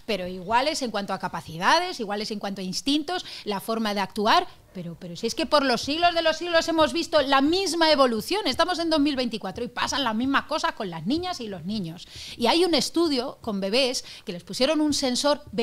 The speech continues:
bebés, es decir, no han escuchado a sus padres decir y, y n-, no pueden ni siquiera ver bien. Y los niños varones eligen un tipo de juguete y las niñas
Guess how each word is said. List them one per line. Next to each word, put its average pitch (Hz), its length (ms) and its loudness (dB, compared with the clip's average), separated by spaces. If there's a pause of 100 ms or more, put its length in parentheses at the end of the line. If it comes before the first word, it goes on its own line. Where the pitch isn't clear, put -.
bebés, 226 600 0
es 202 100 -6
decir, 247 280 0
no 220 100 2
han 294 120 4
escuchado 294 520 0
a 277 60 0
sus 285 140 -6
padres 254 340 -4
decir 262 420 -4
y, 226 260 -4
y 233 60 -4
n-, 220 200 -2 (240)
no 262 120 0
pueden 302 240 0
ni 285 100 2
siquiera 277 380 -2
ver 247 200 -2
bien. 202 320 0 (340)
Y 285 140 6
los 226 280 2
niños 294 440 6
varones 247 500 2
eligen 240 380 -4
un 339 180 -2
tipo 285 300 0
de 233 100 2
juguete 185 560 -4
y 330 140 0
las 320 260 -2
niñas 262 520 6